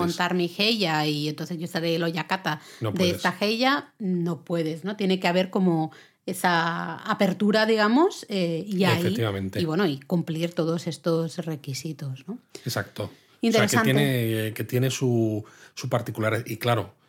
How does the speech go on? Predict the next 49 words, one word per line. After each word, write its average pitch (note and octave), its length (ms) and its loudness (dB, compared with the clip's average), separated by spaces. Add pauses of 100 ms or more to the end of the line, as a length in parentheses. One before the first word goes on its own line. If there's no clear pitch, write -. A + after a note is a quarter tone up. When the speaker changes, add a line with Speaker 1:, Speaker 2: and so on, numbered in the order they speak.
Speaker 2:
si - 160 -2
hablábamos A2 520 0
de A#2 80 2
los A2 180 -2
sueldos, A2 400 0
¿no? A#2 220 -2
que G#2+ 320 -4
había G#2+ 320 -4
antes, A#2 300 -4
pues, A2+ 280 -8
eh, G#2+ 500 -10 (640)
aquí - 260 -8
ya A2 260 -4 (340)
flipas. - 220 -4
Speaker 1:
Bueno, G3+ 260 6
además, D#3+ 440 0
él E3 120 2
es F3+ 140 0
el G3+ 100 0
Speaker 2:
La B2 60 2
Speaker 1:
que F#3 60 4
maneja E3 760 2 (320)
<laughs> B3+ 160 2
también F3 420 2
al D#3+ 160 0
final E3+ 280 0
Speaker 2:
Sí, E3+ 60 4
Speaker 1:
la E3 80 6
Speaker 2:
sí. B2+ 120 4
Speaker 1:
heya, G3 300 2
Speaker 2:
Pero, A#2+ 100 0
por - 120 2
Speaker 1:
entiendo C3+ 200 2
Speaker 2:
ejemplo, - 180 2
Speaker 1:
que B2+ 60 2
Speaker 2:
el A2+ 140 0
presidente B2 500 -2
de D#3+ 80 -4
la D3 60 -4
asociación, C3 580 -2
¿no? B2 120 0
que - 100 -8
es - 100 -8
el G#2 80 -4
Oyakata, G#2 600 -6
lógicamente, G#2+ 680 -4
¿no? A2+ 160 -4
de B2+ 140 -2
mayor A2 520 -2